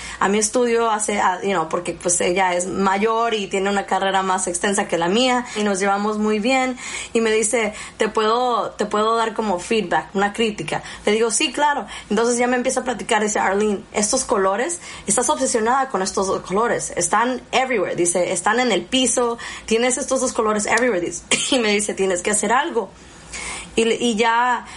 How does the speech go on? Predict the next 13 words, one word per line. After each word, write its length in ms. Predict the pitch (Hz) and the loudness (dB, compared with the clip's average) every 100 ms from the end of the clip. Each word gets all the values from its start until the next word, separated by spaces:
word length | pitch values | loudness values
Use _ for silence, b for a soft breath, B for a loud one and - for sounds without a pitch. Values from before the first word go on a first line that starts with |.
| B | B
empezó, 360 | 220 220 220 247 | -2 2 2 0
pues, 140 | 262 | 0
la 120 | 254 247 | 0 0
conversación 480 | 226 202 196 220 | -2 -2 0 0
de, 260 | 214 190 - - - - | 2 0 -2 -10 -10 0
ella 300 | 214 208 233 | 0 2 2
me 100 | 226 | 0
empezó 240 | 208 202 | 0 -2
a 40 | 185 | 0
preguntar, 540 | 202 190 190 190 185 | 0 0 2 2 2
"Si 160 | - 185 | -2 -2
tú 160 | 220 | -4
pudieras 720 | 226 247 233 233 233 - - | 0 2 2 2 2 0 -6